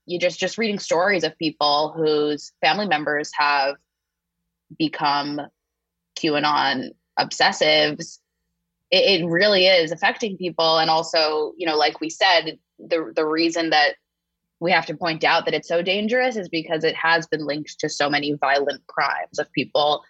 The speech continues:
you know, murdering someone and saying it's because QAnon wanted them to. And it's kind of this, you know, BuzzFeed News copy desk,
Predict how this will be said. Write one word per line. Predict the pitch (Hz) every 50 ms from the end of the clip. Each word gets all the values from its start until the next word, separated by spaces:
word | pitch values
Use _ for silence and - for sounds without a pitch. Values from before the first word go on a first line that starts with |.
| - _ _ _ _ _ -
you | 170 151
know, | 143 143 147 147 - -
murdering | - 190 185 202 208 196 196 185 175 165 170
someone | 165 180 165 160 147 147 147 151 151
and | 151 151 -
saying | - 156 151 147 151 151 151
it's | 147 - -
because | - 151 - - 143 135 - - _ _ _ - -
QAnon | 156 143 147 156 170 180 170
wanted | 170 196 226 208 170
them | 160 151 151 143 _ -
to. | - 147 127 110 104 98 101
And | 110 127 139
it's | 107 - -
kind | - - 147 143
of | 143 139 -
this, | 147 135 - - - - _ - - - - _ _ -
you | - 165
know, | 147 151
BuzzFeed | 185 185 190 185 - 202 180 165
News | 170 180 180 175 165 165 -
copy | - - - 190 220 - 196
desk, | 165 156 123 - - -